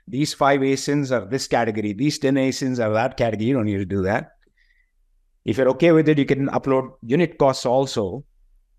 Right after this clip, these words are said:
And we also have pre-built visuals that give you canned views. But if you want those to be tweaked, you can do so in your favorite reporting tool. So what we're doing is we're shrinking that timeline of going from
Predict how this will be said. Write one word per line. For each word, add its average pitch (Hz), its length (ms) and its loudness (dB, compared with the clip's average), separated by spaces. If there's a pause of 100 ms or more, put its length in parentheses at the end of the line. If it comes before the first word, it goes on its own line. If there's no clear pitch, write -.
(140)
And 139 120 -2
we 151 80 4
also 185 300 6
have 156 200 0
pre-built 147 460 0
visuals 143 460 2
that 101 200 -6
give 147 180 0
you 156 140 2 (100)
canned 147 420 0
views. 131 560 -2 (580)
But 135 140 0
if 147 100 -4
you 147 100 2
want 160 240 2
those 160 200 4
to 151 80 -2
be 139 100 2
tweaked, 233 340 0
you 160 100 2
can 180 140 0
do 190 100 2
so - 180 -4 (440)
in 131 140 -2
your 139 140 4
favorite 131 340 2
reporting 107 380 -2
tool. - 180 -12 (540)
So 143 140 0
what 156 140 4
we're 196 120 6
doing 196 160 6
is 143 140 2
we're 131 100 2
shrinking 143 400 -2
that 127 160 0
timeline 98 480 -2 (400)
of 101 160 -6
going 127 300 4
from 107 320 2